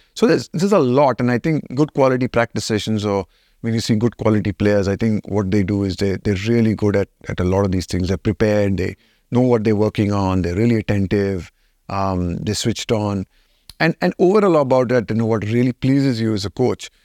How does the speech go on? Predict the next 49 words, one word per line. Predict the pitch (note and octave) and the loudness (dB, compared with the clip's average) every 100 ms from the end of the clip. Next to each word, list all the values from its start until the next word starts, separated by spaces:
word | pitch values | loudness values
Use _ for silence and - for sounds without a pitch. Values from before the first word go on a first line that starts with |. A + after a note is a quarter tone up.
| _ _ - | _ _ -4
uh, | A2 G#2+ | -2 0
and | A2 | 0
I | |
think | G2+ G2+ | -2 -2
it's | G#2 | -2
something | F#2+ G#2 | 0 0
we | F#2+ | -2
talk | G2 G2 | -2 -4
about | F#2+ F#2 | -4 -4
a | F2 | -2
lot, | D3 G2 - - _ _ - | -2 -2 -8 -18 _ _ -2
is | C#3 C3 | 0 2
that | B2+ | 0
the | B2+ | 0
people | - F#3 G3 D#3 | 0 2 2 2
then | B2+ B2 A#2 - | 0 0 -2 -4
look | A#2+ C#3 E3+ - | -2 2 2 0
to | - - | -8 -4
other | C3 D3+ | -2 0
people | E3 B2+ - B2 | 0 -2 0 -2
who | B2 A#2 | -2 -2
they | A2+ | -2
can | A2+ G2+ | -2 -4
help, | G2 E2+ _ _ | -4 -6 _ _
at | - | -4
least | B2+ A2+ | -2 0
in | A2+ | -2
a | A2 | -2
team | B2+ A#2 | 0 -2
sport. | - - - _ _ _ - | -2 -8 -8 _ _ _ -8
I | - | 0
think | C3+ | 2
what's | C3+ - | 2 0
really | A#2+ B2 C3+ | 0 2 2
important | A#2+ A2 G#2+ A#2 | 0 0 0 0
in | G2 | -2
a | G2+ | -2
team | G#2 G2 | -2 -2
sport | - F#2 - G2 | -2 -6 -4 -4
is | F#2 | -2
that | G2 _ _ _ _ _ _ _ _ _ _ - | -4 _ _ _ _ _ _ _ _ _ _ -4
after | E3 - F3+ | -4 2 4
you've | C#3 D#3 | 4 4
got | C3 C3+ | 4 2
what | A2+ A2+ | 2 -2
you | A#2+ A#2 | 0 0
needed | A2 G#2 G#2 | 0 -2 -2
to | F#2+ | -4
do, | F#2+ | -4